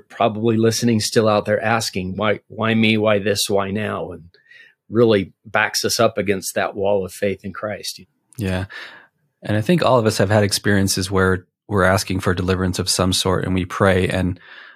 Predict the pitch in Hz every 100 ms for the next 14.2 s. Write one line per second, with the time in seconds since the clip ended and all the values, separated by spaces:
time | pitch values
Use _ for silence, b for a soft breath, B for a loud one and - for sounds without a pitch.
0 | B - 113 117 117 - _ - - 104
1 | 95 87 - - - 104 95 95 - 98
2 | 92 95 92 87 - _ - 95 90 -
3 | _ _ _ _ 113 107 110 95 98 107
4 | 101 87 87 90 - 87 82 85 87 92
5 | 104 92 - - - - - 104 104 95
6 | 90 - 92 90 - 104 - - 92 92
7 | 90 90 92 92 98 - 87 87 - -
8 | B B B B - 95 104 - 87 87
9 | - 98 - 95 - - 90 98 101 87
10 | 87 87 80 104 113 120 110 92 98 92
11 | 87 87 - - - - 101 - 95 90
12 | 87 80 - 90 104 117 113 107 101 95
13 | 90 98 95 92 95 - 85 90 - 82
14 | 82